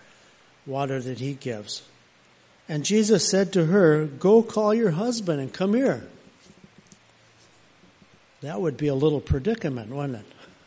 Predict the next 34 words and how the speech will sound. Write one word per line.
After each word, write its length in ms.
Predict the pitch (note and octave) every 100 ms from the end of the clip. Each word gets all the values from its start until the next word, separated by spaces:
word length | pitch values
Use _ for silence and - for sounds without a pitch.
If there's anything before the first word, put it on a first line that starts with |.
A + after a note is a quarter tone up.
| _ _ _ _ _ _ _ _ _
But 140 | - C#3
Jesus 480 | F#3 A3+ F#3 C3 G3
knew. 240 | G#3+ B2 - -
"Go 220 | G#3+ C4
call 280 | - B3+ C4
your 160 | B3+
husband." 580 | G#3+ A#3+ C4 D#4 F#3 A2 - - - _ _ _ _ _ _ _ _ -
And 200 | D3 C#3+
the 80 | C3+
woman 320 | D#3+ D#3+ C#3+
answered 320 | D#3 D3+ D3+
and 100 | C#3
said, 200 | - D#3
"I 100 | D#3
have 180 | E3 G3
no 160 | G#3+
husband." 460 | F3 D#3+ B2 A#2+ G#2+ - -
<laughs> 60 | - - _ _ _ _ _ _ _ _ _ _ _ _ _ -
Well, 60 |
that's 240 | E3 B2 -
true. 580 | - A#3+ E4 A#3 D4 - - - _ _
She 160 | - C#3+
didn't 240 | F3 G3
have 240 | D#3 F3
a 40 | D3+
husband 500 | E3 F#3+ D#3 C#3+ B2
then, 680 | D#3+ B3+ G#3 D3 F#3+ A#3+ A#3+ - - _ _ _ _ -
but 160 | E3
if 120 | D3
you 100 | D#3
find 360 | C#3+ F#3 F3 E3+
out, 340 | A#3 A#3 F#3
she 220 | F3+ F3+ D3+
had 380 | E3+ E3 B2+